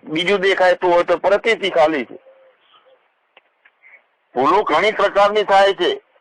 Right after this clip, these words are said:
આમ તો ભગવાન સિવાય બીજું કાંઈ છે જ નહીં. હમણાં મીનાબેન સાથે સત્સંગ ચાલતો તો દસ મિનિટ, તો આપણે વાત કરી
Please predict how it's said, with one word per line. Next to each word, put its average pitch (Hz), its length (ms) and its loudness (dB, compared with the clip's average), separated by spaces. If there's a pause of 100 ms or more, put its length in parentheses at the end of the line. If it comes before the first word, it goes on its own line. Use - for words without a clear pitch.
આમ 165 240 2
તો 202 160 0
ભગવાન 165 440 0
સિવાય 190 320 0
બીજું 185 260 -4
કાંઈ 190 240 0
છે 208 320 0
જ 196 60 -14
નહીં. 160 280 -8 (3000)
હમણાં 190 500 2
મીનાબેન 185 460 0
સાથે 185 260 0
સત્સંગ 170 480 -4
ચાલતો 165 360 0
તો 180 160 -4
દસ 160 280 -4
મિનિટ, 160 300 -6
તો 170 80 -2
આપણે 165 260 2
વાત 160 240 2
કરી 175 500 -2